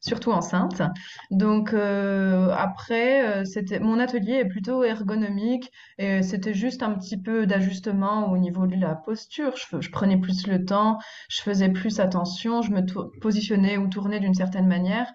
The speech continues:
Les clientes m'aidaient pendant les essayages un petit peu <laughs> aussi.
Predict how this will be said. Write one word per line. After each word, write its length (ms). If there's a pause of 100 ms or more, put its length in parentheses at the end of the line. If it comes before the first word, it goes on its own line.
(460)
Les 220
clientes 320
m'aidaient 200
pendant 180
les 160
essayages 420
un 120
petit 180
peu 140 (180)
<laughs> 320
aussi. 320